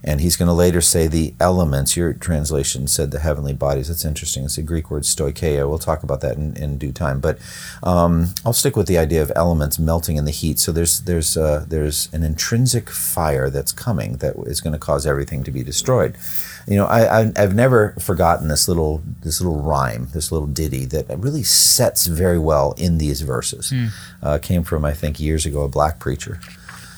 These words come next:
Speaker 1: Uh, thinking about Noah, Noah's Ark, and when he got off the ark, there was the, the rainbow, um, and God, you know, set that rainbow in,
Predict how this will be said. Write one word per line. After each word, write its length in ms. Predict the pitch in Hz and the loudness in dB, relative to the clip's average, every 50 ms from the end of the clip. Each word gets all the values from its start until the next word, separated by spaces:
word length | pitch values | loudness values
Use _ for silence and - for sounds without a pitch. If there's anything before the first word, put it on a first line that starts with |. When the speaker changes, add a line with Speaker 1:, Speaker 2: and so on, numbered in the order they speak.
| - - - | -20 -18 -8
Speaker 1:
Uh, 380 | - 82 78 73 71 71 71 73 | -2 0 2 4 4 4 2 2
thinking 320 | - - 95 85 - 101 | 2 0 0 0 2 2
about 260 | 98 87 98 104 107 | 4 4 6 4 6
Noah, 440 | 98 92 82 76 73 73 80 101 110 95 | 6 4 6 6 6 4 4 2 0 0
Noah's 320 | 80 80 80 85 101 92 | 2 2 4 4 4 4
Ark, 300 | 85 76 71 78 82 - | 4 4 4 4 2 0
and 80 | - 73 | 0 0
when 100 | 73 78 | 0 2
he 40 | 78 | 4
got 140 | 82 85 82 | 4 6 6
off 180 | 85 85 - - | 6 4 4 2
the 100 | 90 82 | 2 4
ark, 220 | 78 78 85 - | 4 4 2 2
there 100 | - 80 | 0 0
was 220 | 78 85 85 82 | 2 2 0 0
the, 200 | - 90 87 87 87 | 0 0 0 2 2
the 120 | 85 107 | 2 2
rainbow, 680 | 101 98 87 82 82 82 78 87 82 85 85 92 95 92 - | 4 4 4 4 4 4 4 4 4 4 2 2 0 -4 -4
um, 400 | 76 80 80 80 78 78 78 80 | -2 0 2 2 2 2 2 2
and 160 | 80 80 80 78 | 2 0 0 2
God, 400 | 78 73 76 80 80 80 87 87 - - | 2 4 4 4 2 0 -2 -6 -8 -4
you 120 | 82 90 | -2 -2
know, 140 | 80 69 73 | 0 0 0
set 320 | 76 - - 87 87 - - | 0 2 2 2 2 2 2
that 140 | 87 80 | 0 0
rainbow 540 | - 71 76 76 78 78 76 78 76 78 78 | 0 0 0 0 0 0 2 2 2 2 0
in, 320 | 69 - - 78 76 78 | -2 -2 -4 -4 -4 -4